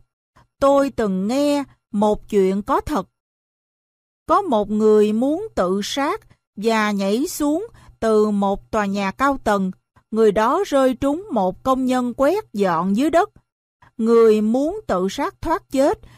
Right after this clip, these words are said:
nhưng người đang quét dọn đường phố đã thiệt mạng.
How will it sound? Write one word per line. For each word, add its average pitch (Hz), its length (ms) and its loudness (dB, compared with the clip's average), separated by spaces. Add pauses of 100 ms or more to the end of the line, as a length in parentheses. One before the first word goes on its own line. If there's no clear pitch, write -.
(140)
nhưng 277 240 0
người 208 200 2
đang 254 320 -2
quét 302 360 -2
dọn 196 380 -2
đường 202 280 2
phố 262 400 -2
đã 214 140 -4
thiệt - 340 -6
mạng. 180 460 -4